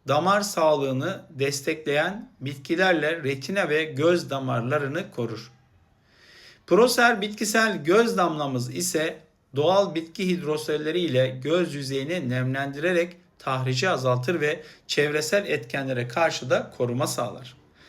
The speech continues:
Neden Proser derseniz bilimsel kanıt temelli içeriği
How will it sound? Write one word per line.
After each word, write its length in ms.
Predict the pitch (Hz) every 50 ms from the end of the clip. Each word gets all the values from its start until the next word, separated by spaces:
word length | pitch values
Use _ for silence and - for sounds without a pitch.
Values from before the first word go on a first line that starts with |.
| - _ - -
Neden 400 | 160 185 190 247 277 285 269 -
Proser 500 | 196 185 175 165 - 165 156 151 143 143
derseniz 640 | 175 196 208 208 208 196 180 190 202 196 - - - _ _ -
bilimsel 560 | 147 165 170 170 170 - 196 196 208 214 214
kanıt 360 | - 156 147 160 180 180 - - _ _ _ -
temelli 440 | - 143 147 156 156 160 170 175
içeriği 580 | 165 160 160 - 147 131 131 139 151 170 175 -